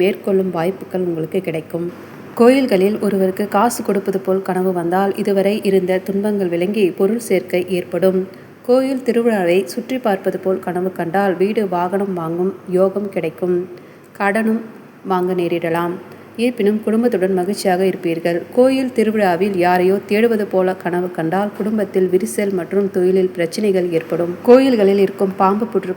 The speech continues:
கனவில் வந்தால், புதிய முதலீடுகளில் கவனம் தேவை என்பதை குறிக்கிறது. கோயில் யானையை கனவில் கண்டால், அரசாங்க உதவி கிடைக்கும். கோவில் யானை மாலை போடுவது போல் கனவு கண்டால், பிரிந்த கணவன் மனைவி உறவு மேம்படும்,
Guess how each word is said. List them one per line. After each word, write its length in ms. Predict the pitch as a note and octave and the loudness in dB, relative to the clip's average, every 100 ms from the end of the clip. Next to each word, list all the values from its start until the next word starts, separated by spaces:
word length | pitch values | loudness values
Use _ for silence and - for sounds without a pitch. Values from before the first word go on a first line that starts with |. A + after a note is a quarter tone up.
| F#3 | -2
கனவில் 340 | F3+ F#3+ F3+ | 0 0 -2
வந்தால், 380 | E3 F#3 G#3+ G3 F3+ A#3 | -2 0 2 2 0 -2
புதிய 240 | A#3+ A#3+ A3 | 2 2 4
முதலீடுகளில் 680 | G3 G3+ G#3 F3 E3+ F3+ G3 | 2 2 0 0 0 0 0
கவனம் 320 | F3+ F3+ G3 G#3 - - - G3 | 2 2 0 -2 -8 -20 -6 2
தேவை 260 | G3+ G#3+ G3+ | 2 2 0
என்பதை 240 | E3+ E3 F#3+ | 0 -2 -2
குறிக்கிறது. 500 | E3+ F3 E3+ D#3+ F3+ F#3 - - | -2 -4 -2 0 2 2 -2 -2
கோயில் 340 | B3+ B3 A#3+ A3 - F#3+ | 4 6 6 0 0 2
யானையை 400 | F#3 A3 A3 G3 G3 | 2 2 2 2 2
கனவில் 380 | F3+ F#3 G3+ G3 | 0 2 0 0
கண்டால், 400 | F3 F3 G#3 G3+ F#3+ | -2 0 0 0 -2
அரசாங்க 400 | F#3+ G3+ F#3+ G3+ E3+ | -2 0 2 2 0
உதவி 220 | F3 F#3 F3 | 0 0 -2
கிடைக்கும். 400 | D#3+ - F#3 F#3 - - - A#3+ | -4 0 0 0 -4 -16 -2 4
கோவில் 340 | B3 C4 B3 G3 | 4 4 2 2
யானை 260 | F3+ G3 G3 F#3 | 4 4 2 2
மாலை 220 | G#3 A3+ A3+ | 2 0 0
போடுவது 320 | G3 F#3 F3 F#3+ | 0 0 -2 0
போல் 180 | G3+ G3+ | -2 -2
கனவு 260 | F3 F#3+ F#3 | -2 -4 -4
கண்டால், 420 | E3 D#3+ G3+ G3+ E3+ - - - | -6 -2 0 0 -2 -8 -18 -6
பிரிந்த 300 | A3+ A#3+ A#3+ A#3+ | -2 0 -2 -4
கணவன் 320 | F3+ F#3+ G#3 F#3+ | -2 -2 -2 -4
மனைவி 260 | E3+ F3+ F#3 | -2 -2 0
உறவு 240 | F#3+ F3+ F#3+ | -2 0 0
மேம்படும், 440 | E3+ F3 D#3+ F3 | 0 -2 -2 -2